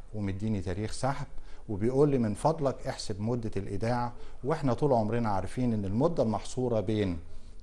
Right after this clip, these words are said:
تاريخ الإيداع وتاريخ السحب هي مدة بنسميها مدة الإيداع.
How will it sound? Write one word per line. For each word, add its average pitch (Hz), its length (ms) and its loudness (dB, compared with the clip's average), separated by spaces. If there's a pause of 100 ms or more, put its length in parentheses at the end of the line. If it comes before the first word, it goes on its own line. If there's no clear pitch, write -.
تاريخ 127 380 2
الإيداع 107 420 4
وتاريخ 101 460 0
السحب - 420 -2 (500)
هي 110 220 0
مدة 113 320 0
بنسميها 98 600 -2
مدة 104 400 0 (160)
الإيداع. 95 520 -2